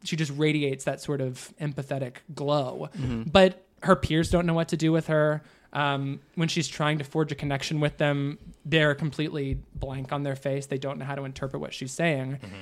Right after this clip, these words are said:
Speaker 1: The fact that she's able to telegraph that in a way that I think is a believable dynamic. I think she's acting off of the people she's in a scene with, while also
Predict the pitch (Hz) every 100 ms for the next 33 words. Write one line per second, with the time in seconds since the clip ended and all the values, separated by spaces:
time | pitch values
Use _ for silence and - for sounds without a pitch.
0 | 95 - 175 220 226 202 165 160 - _
1 | - 226 202 208 208 202 143 180 180 170
2 | 151 143 151 135 135 131 - - 170 170
3 | 165 160 170 185 165 147 139 147 175 190
4 | 147 143 143 139 135 139 165 180 170 131
5 | 156 170 175 147 147 156 135 135 160 147
6 | 135 139 139 131 190 196 131 123 - -
7 | _ _ _ _ _ 175 180 190 - 170